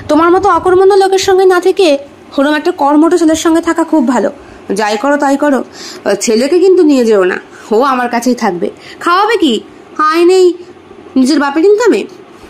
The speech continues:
অনেকটা তাই। তাছাড়া ছেলেকে খাওয়াতে আমার কোনো কষ্ট হবে না, কিডনি বেচে খাওয়াবো," বলে হাসে পঙ্কজ। কোনো সময় এই লোকটাকে রাগাতে পারে না।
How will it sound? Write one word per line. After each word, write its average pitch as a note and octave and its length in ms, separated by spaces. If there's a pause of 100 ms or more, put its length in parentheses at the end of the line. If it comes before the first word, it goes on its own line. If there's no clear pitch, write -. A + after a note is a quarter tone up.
(100)
অনেকটা A3 300
তাই। C4 320 (580)
তাছাড়া C4 420 (380)
ছেলেকে A#3 400
খাওয়াতে F#4+ 360
আমার E4+ 220
কোনো C4+ 240
কষ্ট G#3+ 240
হবে G3+ 240
না, G3 120 (400)
কিডনি B3 300
বেচে C#4 240
খাওয়াবো," C#4 420 (840)
বলে A3+ 360 (340)
হাসে C#4+ 400
পঙ্কজ। F#3 500 (720)
কোনো G4 200
সময় A4 520 (180)
এই F4+ 160
লোকটাকে F#4+ 400
রাগাতে A3+ 480
পারে F#3 260
না। F#3 140